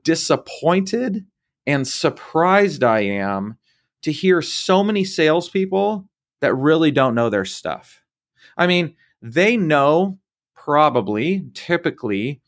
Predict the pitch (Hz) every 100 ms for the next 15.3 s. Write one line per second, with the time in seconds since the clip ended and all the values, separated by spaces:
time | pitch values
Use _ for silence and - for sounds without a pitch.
0 | _ _ _ - - - - 175 180 180
1 | 165 156 117 101 120 143 156 180 - -
2 | - _ _ _ - 117 113 110 107 156
3 | - 160 123 - 151 143 156 185 - 143
4 | 135 117 123 117 - 135 135 180 - 147
5 | 147 139 131 135 113 110 113 139 190 190
6 | _ _ _ _ _ _ _ _ - 175
7 | - _ _ _ _ _ - - 220 240
8 | 247 233 214 220 226 185 165 196 233 185
9 | 190 175 143 - 156 156 - 101 76 _
10 | _ _ _ 120 165 202 226 165 170 196
11 | 135 - - 170 175 95 - - - _
12 | _ 117 156 185 196 208 214 151 151 151
13 | 175 214 196 _ _ - 143 139 127 120
14 | - 131 165 180 165 170 - 143 - 160
15 | 151 139 113